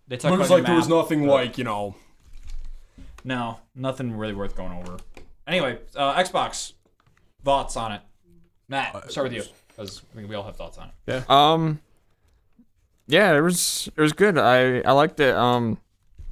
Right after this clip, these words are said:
Speaker 3: I'm really looking forward to Sea of Thieves and, uh,
Speaker 1: Oh, God.
Speaker 3: Recore. Um, and We Happy Few, not so much on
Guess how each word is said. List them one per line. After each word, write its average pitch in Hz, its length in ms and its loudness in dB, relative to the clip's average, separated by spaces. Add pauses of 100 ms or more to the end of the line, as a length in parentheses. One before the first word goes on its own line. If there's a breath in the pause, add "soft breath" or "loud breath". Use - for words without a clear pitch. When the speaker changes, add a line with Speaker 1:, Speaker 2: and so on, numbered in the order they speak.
(680 soft breath)
Speaker 3:
I'm 127 160 2
really 147 140 6
looking 139 260 4
forward 135 400 4
to 120 500 4
Sea - 280 0
of 127 80 -2
Thieves 123 540 0
and, 113 240 2
uh, 107 260 2 (100)
Speaker 1:
Oh, - 60 -18 (100)
God. - 320 -14
Speaker 3:
Recore. 117 640 2 (1500 soft breath)
Um, 113 540 0 (640)
and 117 320 2
We 117 120 4
Happy 120 260 2
Few, 117 300 0
not 110 260 0
so 131 100 -2
much 110 260 0
on 104 220 0